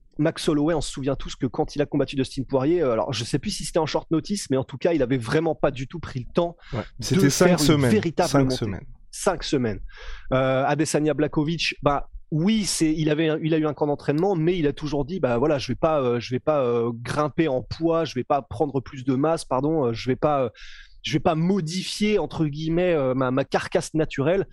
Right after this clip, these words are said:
Speaker 1: donc je vais arriver à, euh, quatre-vingt-treize kilos tout mouillé, tu vois, tandis qu'on sait que Jan Blachowicz, lui, il doit cutter du poids parce que c'est un vrai light heavyweight.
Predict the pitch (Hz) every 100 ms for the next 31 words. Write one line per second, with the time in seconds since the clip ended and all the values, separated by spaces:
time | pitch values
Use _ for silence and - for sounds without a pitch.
0 | - - 127 165 190 117 147 135 135 143
1 | 165 143 147 131 147 - 127 143 - 151
2 | 160 - 156 175 165 147 - 117 117 123
3 | 139 - 143 110 110 135 123 110 107 110
4 | - 123 127 135 151 123 110 - 113 113
5 | 107 160 127 - 123 123 117 139 131 131
6 | 117 110